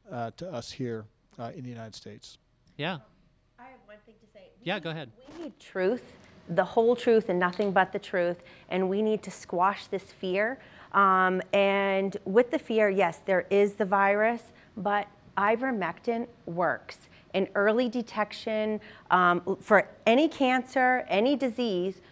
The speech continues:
Speaker 3: wi-, um, um, you can go to, my goodness,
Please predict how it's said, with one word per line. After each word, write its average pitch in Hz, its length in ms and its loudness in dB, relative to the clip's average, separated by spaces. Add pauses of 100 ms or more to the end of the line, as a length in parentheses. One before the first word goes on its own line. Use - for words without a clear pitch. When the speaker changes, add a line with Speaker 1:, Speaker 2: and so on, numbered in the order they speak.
(180)
Speaker 3:
wi-, 196 240 6 (160)
um, 202 260 -2
um, 196 440 0
you 220 120 -4
can 214 140 -2
go 220 260 2
to, 214 720 -2
my 220 140 -6
goodness, 185 280 -6